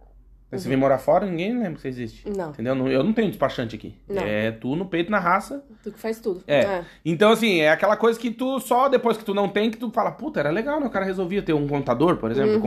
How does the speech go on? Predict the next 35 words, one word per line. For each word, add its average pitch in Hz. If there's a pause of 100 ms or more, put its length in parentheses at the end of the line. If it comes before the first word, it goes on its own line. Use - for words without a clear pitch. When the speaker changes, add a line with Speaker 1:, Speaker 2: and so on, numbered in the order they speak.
Speaker 1:
confiança." 156
Speaker 2:
Sim. 202
Speaker 1:
O -
cara 131
diz, 135
"Ó, 175
teu 127
imposto 151
de 165
renda 175
tem 120
que -
fazer, 214
hein, 240
cabeção? 196
Traz 143
o 165
papel 180
tal, 185
tal, 180
tal." 220
Speaker 2:
Uhum. 220
Speaker 1:
Tipo, -
aqui, 156
filho, 233
ninguém 123
tá 160
nem 196
aí 277
pra -
você. 294
Você 151
tem 226
que, 165
né? 127